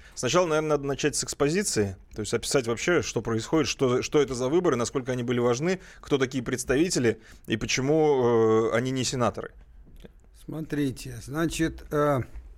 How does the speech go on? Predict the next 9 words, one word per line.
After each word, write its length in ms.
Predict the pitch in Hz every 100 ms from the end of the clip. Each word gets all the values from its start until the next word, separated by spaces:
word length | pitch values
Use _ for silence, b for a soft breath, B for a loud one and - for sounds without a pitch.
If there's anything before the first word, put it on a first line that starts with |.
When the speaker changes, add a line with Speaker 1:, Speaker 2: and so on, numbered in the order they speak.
| - b b b b b - -
Speaker 2:
как 240 | 165 160
устроена 640 | 156 - 143 151 139 127
политическая 760 | 110 131 123 147 127 - 127 107
система 560 | - 110 - 123 117
законодательная, 1160 | 104 107 117 117 120 113 98 110 104 98 98 90 b b b b b - -
э, 180 | 120
в 80 | 113
Америке. 800 | 123 131 107 80 87 - - - - -
<clears throat> 480 | 165 - 160 120